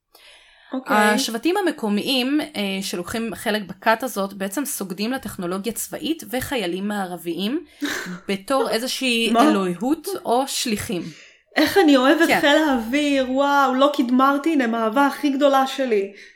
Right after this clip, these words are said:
Speaker 2: כן.
Speaker 1: אז, אז,
Speaker 2: בדיוק
Speaker 1: אז זה
Speaker 2: זה.
Speaker 1: קיריל בעצם.
Speaker 2: עכשיו למה? אמ...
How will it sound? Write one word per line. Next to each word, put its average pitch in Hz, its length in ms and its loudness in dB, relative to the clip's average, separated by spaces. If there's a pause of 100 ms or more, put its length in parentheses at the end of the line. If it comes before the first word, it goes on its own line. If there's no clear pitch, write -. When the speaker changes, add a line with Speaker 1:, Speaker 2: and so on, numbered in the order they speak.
(920)
Speaker 2:
כן. 185 260 -4
Speaker 1:
אז, 226 160 -2
אז, 311 340 4
Speaker 2:
בדיוק 262 240 2
Speaker 1:
אז 254 60 -2
זה 302 80 2
Speaker 2:
זה. 302 100 -6
Speaker 1:
קיריל 247 280 0
בעצם. 190 340 -10 (2250)
Speaker 2:
עכשיו - 280 -2
למה? 220 340 2 (760)
אמ... 233 840 -2